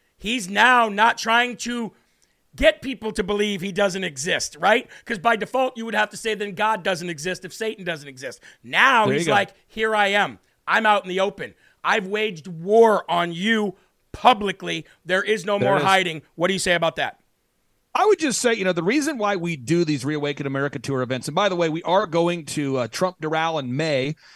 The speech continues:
Speaker 2: and we are going to Las Vegas in, uh, uh, uh,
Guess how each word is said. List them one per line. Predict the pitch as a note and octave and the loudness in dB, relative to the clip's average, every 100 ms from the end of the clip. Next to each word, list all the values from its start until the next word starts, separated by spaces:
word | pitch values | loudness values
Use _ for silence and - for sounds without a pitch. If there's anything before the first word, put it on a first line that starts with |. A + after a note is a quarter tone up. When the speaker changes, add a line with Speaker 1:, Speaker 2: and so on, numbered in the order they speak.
| - | -10
Speaker 2:
and | A#2+ | -4
we | C3+ | -2
are | |
going | D3+ D#3+ | -2 -2
to | C#3+ | 0
Las | C#3+ B2+ | -2 -2
Vegas | A#2+ D#3+ E3 D#3 - - - | -2 0 0 -2 -4 -6 -6
in, | C#3+ C#3+ C#3+ | -8 -6 -6
uh, | C3 - | -6 -6
uh, | B2+ A#2+ - | -6 -4 -4
uh, | A2+ A2 | -6 -6